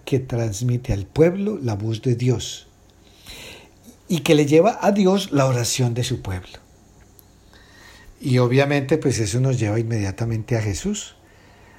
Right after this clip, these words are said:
que se tomó muy en serio, obviamente, su papel de mediador, de sacerdote. El sacerdote es el mediador.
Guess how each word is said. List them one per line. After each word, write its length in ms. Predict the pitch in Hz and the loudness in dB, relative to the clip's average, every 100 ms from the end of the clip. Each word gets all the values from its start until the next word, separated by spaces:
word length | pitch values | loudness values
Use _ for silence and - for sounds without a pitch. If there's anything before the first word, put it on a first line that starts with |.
| - - | -20 -10
que 420 | - 131 117 117 | 0 4 4 2
se 180 | 110 117 | 0 -2
tomó 400 | - 117 110 113 | -2 -4 -2 -4
muy 240 | 110 117 123 | -4 -2 -2
en 140 | 131 | -2
serio, 480 | 127 117 123 139 - | 0 0 0 -2 -2
obviamente, 680 | 113 107 120 113 110 110 165 | -2 0 0 -2 -4 -4 -6
su 160 | 156 127 | -6 -6
papel 460 | 110 - 110 139 - - - - _ - | -6 -4 -4 -6 -12 -20 -20 -20 _ -10
de 420 | 123 123 139 - - | 0 2 2 0 -2
mediador, 1040 | 120 120 117 107 110 101 107 135 113 - | 0 2 0 0 -2 0 2 2 0 -6
de 160 | - 101 | -6 -4
sacerdote. 960 | 110 101 - 95 92 117 156 - 82 - - - - - | -4 -6 -6 -8 -2 0 0 -4 -12 -14 -20 -20 -18 -10
El 140 | 98 | -8
sacerdote 680 | 101 92 101 95 110 131 165 | -8 -6 -8 -4 -4 -4 -6
es 120 | 151 | -4
el 140 | 170 160 | -6 -4
mediador. 640 | 123 110 101 98 113 | -4 -4 -6 -4 -4